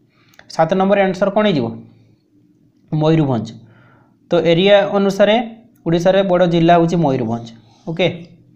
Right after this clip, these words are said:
ଏ କ୍ୱେଶ୍ଚନ୍ଟା ମଧ୍ୟ ଲାଇଭଷ୍ଟକ୍ ଇନ୍ସପେକ୍ଟର ଏକ୍ଜାମରେ ଆସିଥିଲା, ଦୁଇ ହଜାର ବାଇଶରେ ଯେଉଁ ଲାଇଭଷ୍ଟକ୍ ଇନ୍ସପେକ୍ଟର ହେଇଥିଲା, ସେ ଏକ୍ଜାମରେ ଏଇ କ୍ୱେଶ୍ଚନଟା ଆସିଥିଲା। ହ୍ୱିଚ୍ ଡିଷ୍ଟ୍ରିକ୍ଟ ଅଫ୍ ଓଡ଼ିଶା ଇଜ୍ ଦ ଲାର୍ଜେଷ୍ଟ ପ୍ରଡ୍ୟୁସର ଅଫ୍ ରାଇସ୍? ତ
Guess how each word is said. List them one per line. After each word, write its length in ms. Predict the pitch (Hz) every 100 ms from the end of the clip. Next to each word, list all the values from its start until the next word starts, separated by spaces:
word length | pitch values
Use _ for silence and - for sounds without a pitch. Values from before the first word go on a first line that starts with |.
| - - _ _ -
ଏ 60 | 170
କ୍ୱେଶ୍ଚନ୍ଟା 520 | 202 - 214 208 175 165 175 - - _ - _ -
ମଧ୍ୟ 200 | 170 180 202 196 170 - - _ _ _ _ -
ଲାଇଭଷ୍ଟକ୍ 400 | 170 170 175 190
ଇନ୍ସପେକ୍ଟର 440 | 185 180 185 180 185
ଏକ୍ଜାମରେ 440 | 170 170 185 185
ଆସିଥିଲା, 420 | 160 165 151 123 131 - -
ଦୁଇ 100 | 156
ହଜାର 140 | 165
ବାଇଶରେ 360 | 151 160 160 170
ଯେଉଁ 160 | 180
ଲାଇଭଷ୍ଟକ୍ 440 | 170 147 143 - 165
ଇନ୍ସପେକ୍ଟର 400 | 160 - 170 170
ହେଇଥିଲା, 300 | 160 160 170 180 - -
ସେ 100 | 147 143 - - _ _ _ _
ଏକ୍ଜାମରେ 380 | 156 147 165 160
ଏଇ 60 | 160
କ୍ୱେଶ୍ଚନଟା 340 | 156 - 151
ଆସିଥିଲା। 360 | 139 131 120 113 - _ _ _ _ _ - _ - - _
ହ୍ୱିଚ୍ 220 | - 214
ଡିଷ୍ଟ୍ରିକ୍ଟ 440 | 226 226 226 226 226
ଅଫ୍ 120 | 214
ଓଡ଼ିଶା 280 | 190 196 196
ଇଜ୍ 140 | 208 196
ଦ 20 | 196
ଲାର୍ଜେଷ୍ଟ 360 | 165 165 196 196
ପ୍ରଡ୍ୟୁସର 360 | - 180 180 190
ଅଫ୍ 100 | 170 165
ରାଇସ୍? 280 | 151 139 - - - _ _ _ _ _ _ _ _ _ _ _ _ _ - -
ତ 40 | -